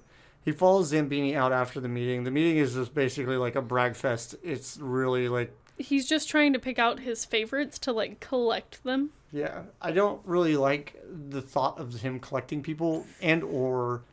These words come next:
Speaker 1: like, the brag fest I felt was really dumb, as did even Harry. Harry was like, just, he's trying to, like, dumb it down. Like, "It's not a big thing. We didn't do a big thing." Like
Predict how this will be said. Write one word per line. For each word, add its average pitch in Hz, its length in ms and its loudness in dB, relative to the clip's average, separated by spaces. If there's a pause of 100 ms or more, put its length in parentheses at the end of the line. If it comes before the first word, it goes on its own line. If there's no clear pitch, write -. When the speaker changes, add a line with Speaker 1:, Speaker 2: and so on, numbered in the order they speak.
(100)
Speaker 1:
like, 143 260 4
the 147 80 0
brag 127 360 2
fest 160 260 0
I 143 60 -2
felt 147 280 0
was 123 140 -2
really 131 140 -2
dumb, 131 420 -2
as 143 220 2
did 135 160 -4
even 127 200 -4
Harry. 127 360 2
Harry 131 180 2
was 127 160 0
like, 123 240 -2 (340)
just, 156 280 -10 (100)
he's 147 220 -4
trying 170 160 2
to, 143 80 4
like, 135 400 -2
dumb 139 180 4
it 135 120 -4
down. 123 240 0
Like, 117 180 -6
"It's 127 240 -10
not 131 180 0
a 123 60 -2
big 120 240 -8
thing. 160 280 -12
We 151 100 -10
didn't 147 280 -10
do - 220 -12
a - 40 -12
big - 220 -16
thing." - 300 -18
Like - 240 -18